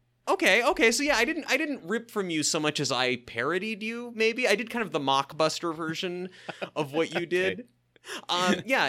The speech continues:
Speaker 1: y-, you know, look, but, but folks, everything in culture is kind of a recycled version of what came before it. Uh, so, so as
Speaker 2: <laughs>
Speaker 1: we
Speaker 2: True.
Speaker 1: bid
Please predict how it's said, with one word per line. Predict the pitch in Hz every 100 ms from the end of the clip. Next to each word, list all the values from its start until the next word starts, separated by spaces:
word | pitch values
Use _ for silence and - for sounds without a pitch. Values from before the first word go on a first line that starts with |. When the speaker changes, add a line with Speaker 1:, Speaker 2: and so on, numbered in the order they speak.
| -
Speaker 1:
y-, | 226 262
you | 262
know, | 240 214
look, | 180 160 -
but, | 220 214 196
but | 190 220 220 -
folks, | 262 240
everything | 240 311 311 254
in | 170
culture | - 156 - 147
is | 127 123
kind | 151 139
of | 120
a |
recycled | 120 120 - 135 127 123 101
version | 113 110 110 113 101 95
of | 104 113
what | 104 110 -
came | 123 107 101
before | 95 - 107 95
it. | 82 82 -
Uh, | 123 117
so, | - 151 143 131 82
so | 147 170 156
as | 139 170 156
Speaker 2:
<laughs> |
Speaker 1:
we | 208 220
Speaker 2:
True. | 110 98 131 - _ 139
Speaker 1:
bid | 226 240